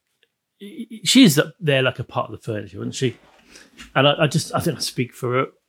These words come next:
for a lot of us when I just say, I think we didn't appreciate, you know, w-, what a remarkable person we had. It was just, it was assumed you'd be there. Um, someone said she was one of the last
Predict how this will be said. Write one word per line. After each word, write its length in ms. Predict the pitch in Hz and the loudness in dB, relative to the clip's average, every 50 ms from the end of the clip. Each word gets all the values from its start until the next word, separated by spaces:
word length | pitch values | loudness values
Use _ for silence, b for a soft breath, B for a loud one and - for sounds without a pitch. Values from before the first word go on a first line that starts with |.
| _ 156 | _ -8
for 120 | - 143 | -2 0
a 40 | 139 | 4
lot 160 | - 175 - | 4 4 4
of 140 | - - - | 2 -2 -6
us 220 | 120 - - - | -10 -12 -12 -14
when 100 | - 104 | -10 -10
I 60 | 104 98 | -10 -10
just 200 | 113 107 - - | -10 -12 -6 -2
say, 280 | 127 113 107 98 - _ _ _ _ _ _ _ _ _ _ _ _ - | -2 -2 -2 -4 -6 _ _ _ _ _ _ _ _ _ _ _ _ -8
I 120 | - - | -6 -4
think 220 | - 135 123 120 - | -2 -2 -2 -2 -4
we 360 | 135 123 120 117 107 120 - _ _ _ _ _ _ _ _ _ _ _ _ _ _ _ _ _ _ _ - - _ | -4 -4 -4 -4 -6 -10 -16 _ _ _ _ _ _ _ _ _ _ _ _ _ _ _ _ _ _ _ -20 -12 _
didn't 240 | - 139 113 120 131 | 2 2 4 4 -2
appreciate, 680 | 131 - - - 143 123 - - 135 117 117 - - _ _ _ _ _ _ _ _ _ _ _ _ - 170 - _ _ _ - | -4 -6 -2 -2 0 0 0 -2 -2 -2 -4 -4 -8 _ _ _ _ _ _ _ _ _ _ _ _ -16 -16 -16 _ _ _ -8
you 100 | 165 143 | -2 -2
know, 200 | 120 113 113 117 | -2 -2 -2 -6
w-, 280 | - - 143 143 - 160 | -8 -10 -12 -10 -8 -4
what 160 | 139 139 127 | -4 -2 -2
a 40 | 123 | 0
remarkable 420 | 123 123 127 127 123 - - 113 | -2 0 0 -2 -2 -4 -8 -12
person 460 | - - 135 127 123 - - 113 117 | -6 -4 -2 -2 -2 -4 -6 -8 -6
we 120 | 110 110 98 | -6 -8 -4
had. 200 | 113 139 151 139 | -2 -2 -2 -2
It 80 | 127 | -4
was 160 | 127 117 113 - | -10 -14 -14 -14
just, 220 | 113 - - - | -16 -16 -16 -14
it 80 | - 131 | -10 -8
was 280 | 123 131 123 101 - - | -4 -4 -4 -4 -4 -8
assumed 520 | - - - - - - 143 127 120 - | -10 -10 -10 -6 -4 -2 -2 -2 -2 -4
you'd 120 | 110 95 | -6 -10
be 180 | - 117 120 117 | -8 -8 -6 -4
there. 200 | 123 127 131 135 _ b b b b b b b b b b b b b b - | -2 -2 -4 -4 _ b b b b b b b b b b b b b b -4
Um, 380 | 120 117 117 113 113 107 104 - _ _ _ _ _ _ | -2 0 0 -2 -4 -8 -10 -16 _ _ _ _ _ _
someone 300 | - - 180 165 165 156 - | 0 4 6 6 6 6 6
said 180 | - 156 139 | 2 0 0
she 160 | - - 143 135 | 0 0 2 2
was 220 | 135 131 120 131 | 2 2 0 -4
one 200 | 131 139 139 139 | -6 -4 -2 -2
of 60 | 131 120 | -2 -2
the 80 | 123 | -2
last 680 | 120 123 131 135 135 127 123 - - - - - - - | -2 2 2 2 2 2 0 -4 -8 -8 -10 -12 -16 -16